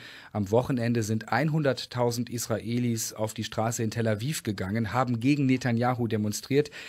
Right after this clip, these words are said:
Den nennen sie Crime Minister auf Englisch, nicht Prime Minister, werfen ihm also Verbrechen vor.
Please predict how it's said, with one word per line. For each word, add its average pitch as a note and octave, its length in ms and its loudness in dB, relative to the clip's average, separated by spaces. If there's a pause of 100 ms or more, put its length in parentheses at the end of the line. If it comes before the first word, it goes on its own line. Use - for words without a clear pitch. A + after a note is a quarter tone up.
(160)
Den A#2+ 140 4
nennen B2+ 280 6
sie A2+ 300 2 (180)
Crime C#3+ 540 4
Minister A2 720 0
auf A#2 160 2
Englisch, A#2 420 0
nicht B2+ 380 -2
Prime A#2+ 240 2
Minister, G#2+ 480 0
werfen A2+ 260 0
ihm A#2 120 0
also A2 320 2 (260)
Verbrechen A2 640 0
vor. G#2+ 400 2